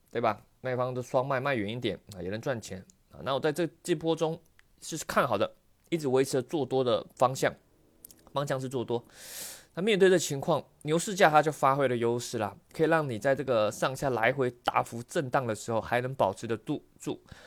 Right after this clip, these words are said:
而且最精彩是靠近到期时候的这个，这个判断。因为你看咯，像刚刚三百E T F期权，四点九和五点零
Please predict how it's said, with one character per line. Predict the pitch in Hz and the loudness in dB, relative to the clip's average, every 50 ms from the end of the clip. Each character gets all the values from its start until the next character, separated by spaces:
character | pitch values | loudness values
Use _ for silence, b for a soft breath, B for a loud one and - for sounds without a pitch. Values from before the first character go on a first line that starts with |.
| B B B B B | B B B B B
而 | 165 190 202 | 2 2 2
且 | 202 - 160 | 4 2 0
最 | 139 - 214 175 | 2 2 0 0
精 | 143 - - 180 185 | 0 0 -4 -2 -2
彩 | 190 - 151 131 117 | -2 0 2 2 2
是 | - 143 - - - - | 0 -2 -12 -14 -10 -8
靠 | - - - 208 185 160 | -6 -2 0 2 2 2
近 | 143 - 170 160 - _ | 0 -2 -4 -6 -4 _
到 | - 214 185 147 120 101 | 4 6 6 6 6 2
期 | - - - - 120 | -4 -6 -6 -6 -6
时 | 117 - - - - 117 107 | -6 -6 -8 -8 -8 -6 -8
候 | 101 - - 156 139 123 | -6 -2 0 0 0 0
的 | 107 - 107 98 - | 0 0 0 0 0
这 | - 120 | -2 -6
个， | - 107 - - _ _ _ _ _ _ _ _ _ _ | -8 -8 -10 -10 _ _ _ _ _ _ _ _ _ _
这 | - - | -6 -2
个 | 107 104 - - - - - - - - | 0 0 0 0 -6 -12 -14 -14 -10 -4
判 | - 151 139 | -2 -2 0
断。 | - 143 131 - - _ _ B B B B B B B B B B B B B B B B _ _ _ _ - | 2 0 0 -2 -4 _ _ B B B B B B B B B B B B B B B B _ _ _ _ -4
因 | - 214 | 0 4
为 | 247 220 | 4 4
你 | 170 131 | 4 4
看 | 113 175 180 160 | 4 4 4 6
咯， | 143 135 127 131 - - | 6 4 2 0 -2 -6
像 | - - 196 170 | -2 -2 -2 -2
刚 | 151 - 175 170 | 0 0 2 2
刚 | 170 | 2
三 | 165 - 180 185 | 4 4 4 6
百 | 170 139 - | 8 6 6
E | 139 156 160 | 6 2 0
T | - 160 | 2 2
F | 135 120 - | 0 0 0
期 | - 107 | -6 -10
权， | - - 104 - - _ _ _ _ _ _ _ _ _ _ b b b b b b b b | -10 -10 -14 -16 -18 _ _ _ _ _ _ _ _ _ _ b b b b b b b b
四 | - - - - - - 269 | -18 -12 -10 -8 -4 -2 2
点 | 208 175 175 185 190 | 4 6 6 6 4
九 | 185 - 151 117 117 | 4 6 6 6 8
和 | 151 180 | 6 4
五 | 170 139 143 165 | 4 4 0 0
点 | 156 143 113 104 | 2 0 0 0
零 | 104 104 104 123 | -2 -6 -6 -10